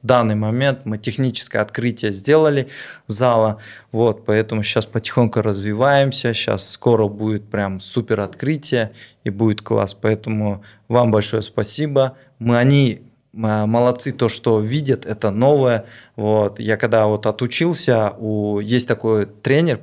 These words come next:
именно по силовой кондиционной подготовке, он всегда семинары проводит, Токарев в Москве. Вот у него я отучился, потому что он все знания взял в Америке.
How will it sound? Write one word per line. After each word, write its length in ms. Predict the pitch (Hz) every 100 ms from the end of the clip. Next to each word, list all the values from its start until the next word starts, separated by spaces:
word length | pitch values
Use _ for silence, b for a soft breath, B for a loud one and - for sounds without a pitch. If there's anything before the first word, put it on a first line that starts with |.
| -
именно 280 | 135 123 110
по 140 | 104
силовой 320 | 104 120 113 107
кондиционной 500 | 104 101 - 107 101
подготовке, 540 | 98 101 101 101 113
он 60 | 104
всегда 240 | 113 104
семинары 420 | - 107 107 104
проводит, 400 | 104 110 131 139
Токарев 400 | 139 117 107 98 - B B -
в 60 |
Москве. 460 | 110 107 - 113 104
Вот 280 | 104 107 113
у 40 |
него 260 | 107 107 104
я 160 | 104
отучился, 600 | 101 113 - 160 160 -
потому 320 | 123 - 107 104
что 180 | - 113
он 100 | 110
все 180 | -
знания 400 | 107 110 110 107
взял 400 | 101 98 113 104 B B B B
в 80 | 110
Америке. 680 | 110 143 165 170 170 151 165